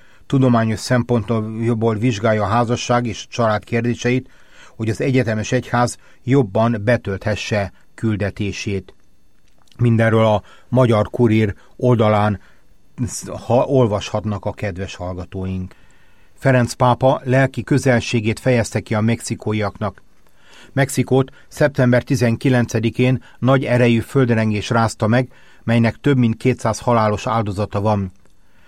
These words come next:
Szeptember huszadikán az általános kihallgatás végén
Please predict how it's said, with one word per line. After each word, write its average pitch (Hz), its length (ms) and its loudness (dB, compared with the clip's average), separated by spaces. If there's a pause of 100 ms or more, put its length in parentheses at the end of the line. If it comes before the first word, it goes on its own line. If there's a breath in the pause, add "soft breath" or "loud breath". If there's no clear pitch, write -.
Szeptember 120 500 2
huszadikán 127 640 2 (240 loud breath)
az - 180 -4
általános 127 600 2
kihallgatás 120 640 2
végén 131 500 0